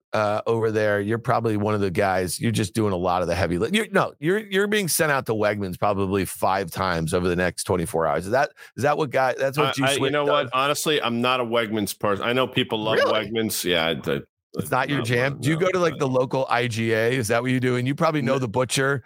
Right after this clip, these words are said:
Speaker 1: You probably
Speaker 2: yeah,
Speaker 1: know
Speaker 2: well,
Speaker 1: Sam
Speaker 2: that's
Speaker 1: the butcher.
Speaker 2: true. That's
Speaker 1: Yeah.
Speaker 2: true. I was out this morning, actually, but it's, you know, it's, it's a, it's a place in,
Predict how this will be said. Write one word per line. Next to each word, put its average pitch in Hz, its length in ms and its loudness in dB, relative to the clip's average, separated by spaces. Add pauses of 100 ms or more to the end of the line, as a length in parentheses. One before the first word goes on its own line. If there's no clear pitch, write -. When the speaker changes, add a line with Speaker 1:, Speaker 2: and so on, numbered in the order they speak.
(120)
Speaker 1:
You - 80 -8
probably 165 200 2
Speaker 2:
yeah, 120 80 0
Speaker 1:
know 143 120 -2
Speaker 2:
well, 139 120 2
Speaker 1:
Sam 147 200 2
Speaker 2:
that's 131 140 -2
Speaker 1:
the 143 60 -6
butcher. 147 340 2
Speaker 2:
true. - 100 -10
That's 113 220 -2
Speaker 1:
Yeah. 120 120 2
Speaker 2:
true. 101 140 0
I 117 120 0
was 135 160 0
out 143 180 0
this 131 220 -4
morning, 143 260 2
actually, 92 320 0
but 104 180 2
it's, - 240 -2
you 131 80 0
know, 120 100 2
it's, - 200 -4
it's 151 240 -2
a, 147 320 2
it's 131 140 0
a - 40 2
place - 380 -2
in, 139 180 -2